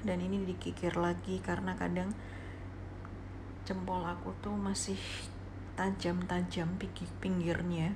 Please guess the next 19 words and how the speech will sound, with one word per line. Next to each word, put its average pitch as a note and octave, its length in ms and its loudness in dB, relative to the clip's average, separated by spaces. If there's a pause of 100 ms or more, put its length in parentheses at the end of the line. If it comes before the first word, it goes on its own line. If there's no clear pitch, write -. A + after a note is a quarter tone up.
karena F#3 320 4
bentuknya F#3+ 400 4
kotak F3+ 480 2
ya, F3+ 160 4 (560)
nggak E3 160 6
oval, E3+ 480 2
jadi F3 240 0
tuh - 240 -2 (400)
agak F3+ 240 2
tajam. F3 560 0 (720)
Mbaknya F3+ 320 2
kan G3 160 2
ngerasain F3+ 720 4
kan F3 240 2 (560)
pada F3 240 4
saat - 320 2
meriksa-meriksa. F3 960 4 (960)
Nah, F3+ 400 2
dikikir F3 560 0